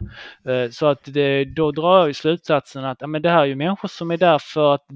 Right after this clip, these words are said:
det är deras liv. Det partiet är deras karriär, deras sociala liv, deras allt. De träffar sin fru eller man. De, de gör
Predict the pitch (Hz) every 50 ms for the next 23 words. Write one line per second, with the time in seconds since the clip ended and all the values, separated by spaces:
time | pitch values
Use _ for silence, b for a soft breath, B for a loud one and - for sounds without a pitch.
0 | 135 135 156 156 143 131 117 123 143 180 202 202 165 - - - 151 165 180 190
1 | 202 214 202 139 104 95 95 98 98 98 - - 107 110 113 117 135 143 143 135
2 | - 156 151 - - - 190 175 139 131 139 139 - - 180 170 143 131 127 -
3 | _ - 139 156 156 160 143 131 - - - 143 131 123 131 135 139 147 175 175
4 | 135 113 113 117 113 131 131 131 127 - - 135 - - - 139 139 147 180 180
5 | 160 139 135 135 143 160 160 131 113 110 110 113 131 127 123 123 123 120 - -
6 | - - - _ _ _ _ _ _ _ _ - 185 175 - 214 107 - - -
7 | - - 135 135 - 160 156 - - 151 147 - - 147 139 139 131 - - -
8 | - 151 151 151 185 170 151 135 131 127 127 127 135 139 156 175 170 143 117 113
9 | 117 123 135 139 135 110 - 143 139 143 147 143 135